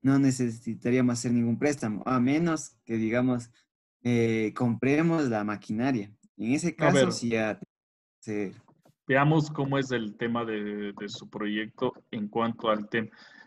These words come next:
Speaker 2: Por ejemplo, sueldos y salarios, ¿no? Aquí está también en esta tabla que le hicieron. El gerente, dos op-, dos operadores.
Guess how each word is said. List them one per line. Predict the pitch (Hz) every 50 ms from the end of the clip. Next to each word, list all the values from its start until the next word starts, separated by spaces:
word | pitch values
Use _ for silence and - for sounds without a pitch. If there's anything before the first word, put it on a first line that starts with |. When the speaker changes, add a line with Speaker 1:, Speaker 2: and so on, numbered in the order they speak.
| _ -
Speaker 2:
Por | 139 139
ejemplo, | 143 143 175 165 156 190
sueldos | 170 - 180 180 180 180 175 170
y | 170 160
salarios, | 147 156 135 135 147 143 143 131 113 107
¿no? | 107 101
Aquí | 101 - - 123
está | 113 - - - 107 104
también | - 110 110 110 107 107
en | 107 104
esta | 104 101 - 107 104
tabla | - 104 101 98 98 98 -
que | - -
le | 98 92
hicieron. | 92 - - - 92 95 - - _ _ _ _ _ _ _ _ _ _ _ _ _ _ _ _ _ _ _ _ _ _ _ _ - - -
El | 135 123 117 110
gerente, | - 120 120 131 147 160 156 151 185 175 170 175 - - - _
dos | - 123 123 123 123
op-, | 135 135 135 - - - 131 120
dos | 123 123 117 123
operadores. | 127 110 - 120 107 101 101 95 92 - - - - - -